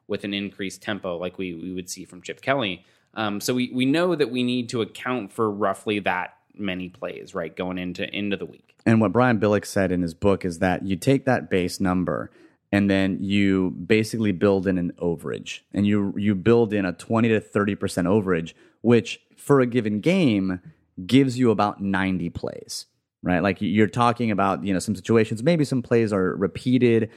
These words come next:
Speaker 2: maybe you want a bigger arsenal some games, maybe you want a smaller arsenal other games, but you run, you ru-, you go into a game with roughly ninety plays on your call sheet.
Speaker 1: And so from there, we got the, the total number of plays.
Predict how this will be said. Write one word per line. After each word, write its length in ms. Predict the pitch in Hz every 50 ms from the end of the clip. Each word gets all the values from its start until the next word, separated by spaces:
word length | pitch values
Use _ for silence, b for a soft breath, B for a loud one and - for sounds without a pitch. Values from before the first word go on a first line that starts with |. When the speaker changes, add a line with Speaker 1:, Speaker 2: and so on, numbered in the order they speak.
| B B B B -
Speaker 2:
maybe 260 | 110 110 110 101 110
you 140 | 107 107 101
want 140 | 104 101
a 40 | 95
bigger 240 | 85 98 101 95 98
arsenal 340 | 87 95 92 - - 87 85
some 240 | - - 107 104 98
games, 260 | 98 101 98 95 90
maybe 140 | 95 92 98
you 60 | 95
want 120 | 95 90
a 40 | 87
smaller 360 | - - 104 92 92 95 90
arsenal 400 | 82 92 87 - - 90 85 67
other 180 | 87 87 90 90
games, 360 | 87 92 87 87 87 85 b b b b b b -
but 220 | 90 104 104 92 - -
you 320 | 107 110 110 107 104 -
run, 420 | 55 78 98 98 110 113 113 - -
you 160 | 107 107 98
ru-, 260 | 95 98 110 113 - -
you 160 | 107 98 98
go 320 | 92 87 123 127 147 113 - -
into 560 | 117 120 135 131 120 - - 110 104 95 73
a 100 | 71 92
game 500 | 87 85 98 92 87 82 76 80 85 87 b b b b b b
with 380 | - 131 156 151 147 135 - _ _ _ _ _ _ -
roughly 600 | - 170 190 214 214 - - - 180 180 185 180
ninety 480 | 160 139 127 123 123 123 123 117 117
plays 400 | 113 - - 104 98 95 95 87
on 160 | 90 87 87
your 120 | 87 85 82
call 280 | - - - - -
sheet. 240 | - - - - - _ _ _ _ _ - - - - _
Speaker 1:
And 160 | - 135 139
so 120 | 131 170 151
from 220 | - - 139 135
there, 280 | 156 170 165 120 107 104
we 140 | 101 113 113
got 220 | 127 127 127 -
the, 200 | 135 120 120 117
the 120 | 101 107
total 360 | 104 - - - 147 151 147 139
number 300 | 131 123 120 113 117 110
of 140 | 104 -
plays. 540 | - - 87 80 80 - - 80 - - -